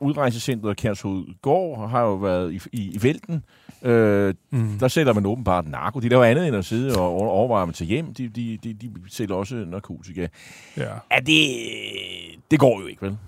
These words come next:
Speaker 1: Altså, hvad,
Speaker 2: Nej,
Speaker 1: hvad,
Speaker 2: det er jo
Speaker 1: hvor, hvor,
Speaker 2: ulovligt,
Speaker 1: hvorfor
Speaker 2: jo.
Speaker 1: opstår det? Altså, hvor er tilsynet med det her? Nej, det er ulovligt, det er jeg med på, men det er jo ikke meningen, at man skal sidde og, og, og sælge narko, når man er, når man er flygtning, er det så?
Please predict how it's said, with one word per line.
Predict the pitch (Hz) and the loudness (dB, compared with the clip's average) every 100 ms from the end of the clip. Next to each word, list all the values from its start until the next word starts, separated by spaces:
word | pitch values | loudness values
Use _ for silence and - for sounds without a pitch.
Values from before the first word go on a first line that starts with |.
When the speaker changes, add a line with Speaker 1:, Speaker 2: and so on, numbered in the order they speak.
| - - | -12 -6
Speaker 1:
Altså, | 110 | 4
hvad, | 147 147 | 10 10
Speaker 2:
Nej, | 127 | 12
Speaker 1:
hvad, | 143 120 | 10 10
Speaker 2:
det | 143 | 10
er | |
jo | 175 | 10
Speaker 1:
hvor, | - | 10
hvor, | 190 | 10
Speaker 2:
ulovligt, | 294 147 | 8 10
Speaker 1:
hvorfor | 202 214 | 10 12
Speaker 2:
jo. | 202 | 10
Speaker 1:
opstår | 196 180 185 180 | 10 8 4 4
det? | 156 175 175 | 6 6 8
Altså, | 156 - | 6 4
hvor | 143 185 160 | 0 2 4
er | 156 | 2
tilsynet | - 175 170 - 180 151 139 | 0 -4 -4 -6 -6 -4 -4
med | 127 | -2
det | 143 143 | -2 0
her? | 135 143 | 0 0
Nej, | 98 | -2
det | 67 64 64 58 | -4 -4 -6 -8
er | |
ulovligt, | 64 64 87 | -8 -10 -6
det | 98 | -4
er | |
jeg | 95 | -2
med | 95 | -2
på, | - | -4
men | 87 87 - - - | -6 -6 -8 -20 -6
det | 120 | 2
er | |
jo | 131 | 4
ikke | 139 | 4
meningen, | 139 131 135 | 6 6 4
at | 92 | 0
man | 80 | -4
skal | 90 | -6
sidde | 98 98 69 | -4 -4 -4
og, | 71 76 | -6 -8
og, | 80 80 | -8 -8
og | 85 82 | -8 -6
sælge | 82 76 | -6 -4
narko, | 73 73 120 | -6 -6 -8
når | 92 | -10
man | 76 76 | -8 -6
er, | 76 62 69 - | -6 -8 -10 -12
når | 90 | -10
man | 82 | -10
er | |
flygtning, | - 98 120 117 | -8 -10 -10 -12
er | |
det | |
så? | 117 | -12